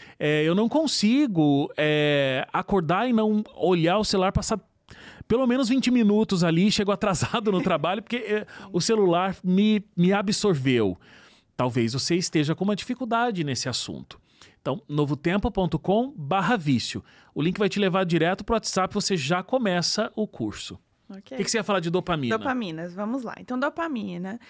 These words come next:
Speaker 2: é algo que nós temos no nosso organismo, um neurotransmissor, certo? Então, temos isso, naturalmente. Ok. Ele trabalha justamente com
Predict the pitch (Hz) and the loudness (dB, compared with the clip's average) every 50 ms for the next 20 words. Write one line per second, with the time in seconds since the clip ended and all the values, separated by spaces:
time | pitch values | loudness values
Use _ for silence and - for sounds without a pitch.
0 | - - _ _ - 262 254 247 262 254 - 277 254 254 285 294 - - 226 180 | -20 -20 _ _ -4 -2 -2 -2 -2 -4 -4 -4 -4 -4 -4 -4 -6 -8 -6 -6
1 | 170 160 170 190 262 302 - - 220 208 190 180 180 - 208 196 196 247 254 240 | -6 -6 -6 -6 -6 -8 -6 -8 -6 -6 -6 -8 -8 -8 -8 -8 -6 -6 -6 -6
2 | 185 170 170 170 208 220 233 226 214 208 226 220 - 233 233 226 247 311 330 - | -8 -8 -10 -8 -8 -6 -6 -6 -6 -6 -8 -8 -10 -10 -10 -8 -8 -10 -10 -12
3 | 180 135 - _ _ _ - - - 254 294 285 - _ _ _ _ - _ _ | -14 -14 -14 _ _ _ -16 -12 -10 -10 -10 -12 -16 _ _ _ _ -20 _ _
4 | - 220 220 220 240 277 311 - _ _ _ _ - 226 220 233 294 320 247 170 | -8 -8 -6 -6 -6 -8 -12 -14 _ _ _ _ -8 -6 -4 -4 -4 -4 -6 -8
5 | - - - - - _ - 190 190 196 - 247 233 247 277 269 226 180 151 - | -10 -12 -16 -20 -20 _ -10 -8 -8 -6 -4 -4 -2 -2 -2 -2 -4 -6 -8 -12
6 | - - - - - _ _ _ - - 190 208 - 185 143 80 - _ _ - | -14 -16 -18 -18 -18 _ _ _ -14 -12 -12 -10 -8 -10 -10 -10 -12 _ _ -20
7 | - - - - - - _ _ _ _ _ _ _ _ - 247 269 294 320 320 | -20 -20 -20 -20 -20 -20 _ _ _ _ _ _ _ _ -2 0 0 0 0 -2
8 | - - 269 240 226 202 196 208 214 240 254 247 220 208 208 202 233 254 - - | -4 -4 -4 -4 -4 -2 -2 -2 0 0 0 0 0 0 -2 -2 -4 -6 -4 -4
9 | 285 240 226 233 247 - - 247 - - 240 233 226 226 220 220 220 214 208 202 | -4 -2 -2 -2 -4 -6 -8 -12 -8 -4 -2 -2 0 0 0 0 -2 -2 -2 -4
10 | 202 | -4